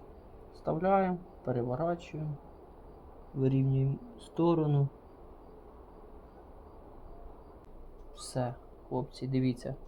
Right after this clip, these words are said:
Значить, все рівно. Рама приклеїлась, зазорів нема, тут також немає. Тут нема, тут немає. Збираємо апарат.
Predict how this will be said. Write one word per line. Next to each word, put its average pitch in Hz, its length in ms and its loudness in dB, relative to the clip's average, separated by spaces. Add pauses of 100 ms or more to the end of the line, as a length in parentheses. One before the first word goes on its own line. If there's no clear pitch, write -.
(680)
Значить, 135 480 6 (840)
все 156 160 12
рівно. 170 440 12 (920)
Рама 143 300 12
приклеїлась, 147 760 12
зазорів 135 400 12
нема, 123 400 12
тут - 260 6
також 123 460 6
немає. 160 600 10 (720)
Тут 127 200 4
нема, 127 300 8
тут - 280 -2
немає. 123 540 6 (1120)
Збираємо 156 420 12
апарат. 175 460 10